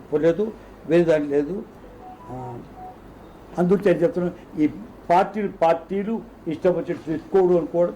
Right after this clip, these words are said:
తిట్టుకోకూడదని నా ఏజ్ ఉంది కాబట్టి. ఇవాళ టెన్ టీవీ వాళ్ళు తీసుకుంటారు, వాళ్ళు తిట్టు, తిట్టడం అనేది ఈ, నువ్వు చెప్పినా నేను తప్పడతాను, ఈయన చెప్పినా తప్పడతాను. ఇవాళ నేను చెప్పదలుచుకోలేదు, కానీ కేసీఆర్ గారికి చెప్పినాను,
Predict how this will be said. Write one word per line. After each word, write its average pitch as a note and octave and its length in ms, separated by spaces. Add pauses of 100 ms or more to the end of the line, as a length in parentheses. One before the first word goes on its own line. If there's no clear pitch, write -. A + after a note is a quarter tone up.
(100)
తిట్టుకోకూడదని E3+ 580
నా D#3+ 40 (220)
ఏజ్ A3 220
ఉంది D3+ 220
కాబట్టి. A#2 340 (580)
ఇవాళ F#3 340 (140)
టెన్ E3+ 180 (300)
టీవీ E3+ 280
వాళ్ళు E3 200 (160)
తీసుకుంటారు, A2 500 (960)
వాళ్ళు E3 180
తిట్టు, F3+ 220 (680)
తిట్టడం A3+ 440
అనేది G#3 280
ఈ, G#3+ 80 (120)
నువ్వు A3 220
చెప్పినా A3+ 380
నేను A3 160
తప్పడతాను, A3 500 (120)
ఈయన F#3+ 240
చెప్పినా A2+ 320
తప్పడతాను. - 480 (1080)
ఇవాళ C#3 180 (160)
నేను C#3 180 (480)
చెప్పదలుచుకోలేదు, E3+ 680
కానీ A3 140 (300)
కేసీఆర్ D3 400
గారికి F3 260
చెప్పినాను, G#3+ 400